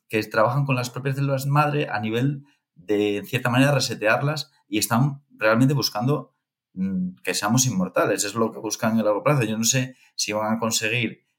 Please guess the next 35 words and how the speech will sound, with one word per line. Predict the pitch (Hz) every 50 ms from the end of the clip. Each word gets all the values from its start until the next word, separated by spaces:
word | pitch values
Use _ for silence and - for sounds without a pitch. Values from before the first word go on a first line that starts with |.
| _ _ _
llegar | 87 95 95 85 95 98 98
a | 101
algo | 107 104 113 117
tan | 117 117 107 113
extremo | 113 113 - - - - 120 131 131 113 92 90
que | - - 87 90 90 90 90 87 87 82
me | 90 90
parece, | - - 90 92 95 - - 101 95 95 - 98 98 101
bueno, | 95 98 95 92 - - _ _ _ _
eh, | _ - -
muy | 90 95 110 107
utópico, | 98 101 - 127 123 127 147 135 - 156 - - _ _ _ _ _ _ _ _ -
pero | 123 117 117 110 107
quizás | - 110 - - 101 107 110 120 - - - _ _ _ _ _ _ -
alargar, | - 113 113 104 104 107 104 107 107 107 107 110 107 110 110 110 110 110 110 110 110 113 113 110 113 113 -
eh, | - 110 117 113
nuestra | 113 117 117 - 117
esperanza | 110 - - 117 117 117 117 - 120
de | 117 113
vida | 113 123 120 127 135 135 143 - - - _ _ _ _ _ _ -
de, | 101 95 104 101 101 101 101 98 95 95 95 - - - _ _ _ _
en | - 92 - - - 101 104 98
números | 104 107 110 117 120 117 110 113
absolutos. | 110 - - - 98 117 151 147 - 92 92 - - - _ _ -
Podría, | 98 98 98 95 98 95
podría | - 101 95 92 92 101 110 110 107 107 101 98 101
llegar | 98 98 98 95 98
a | 95 90
producirse, | - 92 90 - - 139 131 - - 90
que | 90 90
hay |
mucha | 92 95 95 - -
gente | - 95 92 92
que | 98
habla, | 101 104 104 -